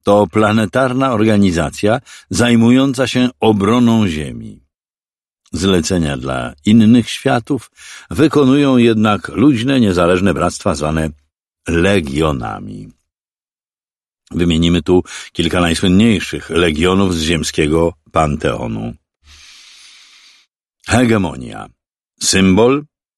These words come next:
błękitny glob. Choć nazywa się ją legionem, hegemonia w rzeczywistości jest znacznie większa niż wszystkie niezależne legiony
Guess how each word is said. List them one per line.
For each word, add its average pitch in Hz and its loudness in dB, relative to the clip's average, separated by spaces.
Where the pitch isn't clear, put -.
błękitny 107 0
glob. 67 -4
Choć 113 -2
nazywa 131 2
się 127 0
ją 98 4
legionem, 87 0
hegemonia 117 2
w 101 -4
rzeczywistości 92 -2
jest 87 0
znacznie 107 2
większa 110 0
niż 90 0
wszystkie - 0
niezależne 98 0
legiony 104 2